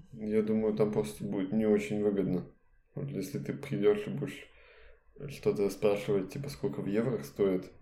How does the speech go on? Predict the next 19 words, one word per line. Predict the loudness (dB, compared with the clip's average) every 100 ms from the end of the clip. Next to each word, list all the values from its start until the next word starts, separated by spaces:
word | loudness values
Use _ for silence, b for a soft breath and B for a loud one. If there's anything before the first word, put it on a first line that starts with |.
| b b b b -12
то | -10
тебе | -6 -6
чувак | -2 0 0 -2
ответит, | -4 -6 -6
там, | -4 -2
десять | 0 -2 -2
евро, | 2 6 4 2
а |
ты | -4
его | -4 -4
потом | -4 -6
спросишь | -2 4 4 2 -4
в | -2
лирах, | 2 4 4 4
<laughs> |
а | 4 8 8
оно | 8
окажется | 6 8 8 6 0
дешевле. | -2 -2 6 6 6 2